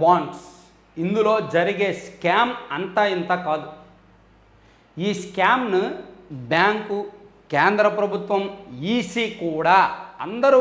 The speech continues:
కూడా దాచిపెట్టాలని చూస్తున్నా సుప్రీంకోర్టు ఒప్పుకోవట్లేదు కాక ఒప్పుకోవట్లే.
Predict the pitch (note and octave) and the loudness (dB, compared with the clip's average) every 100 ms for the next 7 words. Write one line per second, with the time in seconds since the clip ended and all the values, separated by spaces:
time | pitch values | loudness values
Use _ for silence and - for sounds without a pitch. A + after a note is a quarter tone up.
0 | B3+ G#3 G#3 C#4 G#3 D#3+ G#3 C4 C#4+ - | 4 4 6 4 4 2 2 0 -6 -4
1 | A#3+ - G#3 F#3+ G#3 A3+ F#3+ F#3+ - F3 | -6 -2 0 0 -2 -6 -10 -12 -10 -8
2 | E3+ D#3 D#3 D#3+ - - - _ - F#3 | -4 -2 -2 -2 -8 -18 -20 _ -16 -12
3 | F#3 - D4 C#4+ - G#3 G3+ - B3 F#3 | -8 0 0 0 -2 -4 -4 -6 -4 -4
4 | F3+ C4+ C4+ C4+ B3 A#3 A3+ G#3+ G#3 F#3+ | -4 -4 2 2 2 0 -2 -2 -2 0
5 | G3+ C#4 C4+ G#3+ F3+ E3 D3 B2 | 0 2 2 2 -2 -4 -6 -6